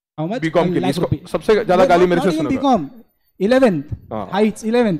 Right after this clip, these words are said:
Speaker 1: जो गवर्नमेंट खुद भेजती है कि "बाबा, ये लिस्ट निकली है, तुम यहाँ चले जाओ।"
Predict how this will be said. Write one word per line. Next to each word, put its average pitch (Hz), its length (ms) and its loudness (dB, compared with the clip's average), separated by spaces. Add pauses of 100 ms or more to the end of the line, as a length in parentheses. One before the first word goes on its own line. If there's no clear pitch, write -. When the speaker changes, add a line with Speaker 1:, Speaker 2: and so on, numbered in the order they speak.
Speaker 1:
जो 196 220 0
गवर्नमेंट 240 420 -2
खुद 302 180 0
भेजती 233 360 0
है 254 120 0
कि 254 120 -10
"बाबा, 247 180 -4
ये 240 140 0
लिस्ट 240 240 -4
निकली 226 200 -4
है, 240 60 0
तुम 240 140 -2
यहाँ 202 180 -2
चले 170 220 -4
जाओ।" 131 140 -10